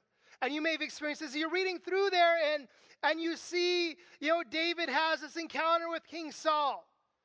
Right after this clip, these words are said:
And then later on down the road, a few chapters later, it seems like David's meeting Saul again for the first time. And you're like, "Well, what's going on? Did either Saul have amnesia?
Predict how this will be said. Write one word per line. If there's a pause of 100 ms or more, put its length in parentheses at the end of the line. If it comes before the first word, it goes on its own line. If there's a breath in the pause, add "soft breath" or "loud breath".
(260 soft breath)
And
then
later
on
down
the
road,
a
few
chapters
later,
it
seems
like (340 loud breath)
David's
meeting
Saul
again
for
the
first
time. (840)
And
you're
like,
"Well,
what's
going
on? (1300)
Did
either
Saul (1160)
have
amnesia?